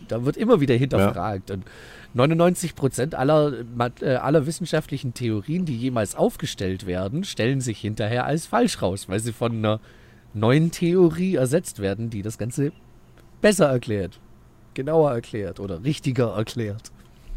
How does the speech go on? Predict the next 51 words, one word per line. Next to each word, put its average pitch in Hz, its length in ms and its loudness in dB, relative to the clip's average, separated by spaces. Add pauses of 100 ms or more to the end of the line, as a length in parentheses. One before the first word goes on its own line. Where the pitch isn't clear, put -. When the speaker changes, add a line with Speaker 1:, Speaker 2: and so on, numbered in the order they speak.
(440)
Speaker 1:
Hm? 113 160 -6
Speaker 2:
Ja, 101 160 2 (540)
aber 87 180 0
das 87 100 0
ist 87 100 0
ja 85 100 4
okay. - 320 2 (580)
Das, - 120 -6
so - 340 -4
soll's 87 280 2
das 87 100 -6
sein. 90 260 2 (1200)
Speaker 1:
Moinsen, 220 360 -2
Roggi. 208 600 -2 (400)
<laughs> - 420 -20
Home 180 200 4
sweet 190 280 4
Speaker 2:
Ja, 160 80 6
Speaker 1:
home. 175 80 10
Speaker 2:
servus, 135 200 4
du 135 60 -2
Speaker 1:
Hast 117 60 2
Speaker 2:
alte 101 160 2
Speaker 1:
du's - 120 -8
auch 101 60 -4
Speaker 2:
Furz. 175 80 -2
Speaker 1:
nach 87 120 -4
Hause 101 260 -6
geschafft? 104 400 -8 (1300)
Bloß 117 220 4
du 110 80 0
Speaker 2:
Alte 98 120 2
Speaker 1:
warst, 95 160 -2
du 95 60 -4
warst 90 100 -4
noch 101 100 2
Speaker 2:
Furzkanone. 87 240 2
Speaker 1:
so 85 200 0
lange 113 240 -2
unterwegs - 560 -2
jetzt. - 160 -8
Ja 82 140 -6
gut, - 200 -10
so - 140 -12
spät - 240 -12
ist 80 160 -12
es 82 100 -14
noch 65 80 -16
nicht, 82 260 -14
aber 71 200 -10
Samstag 170 600 -8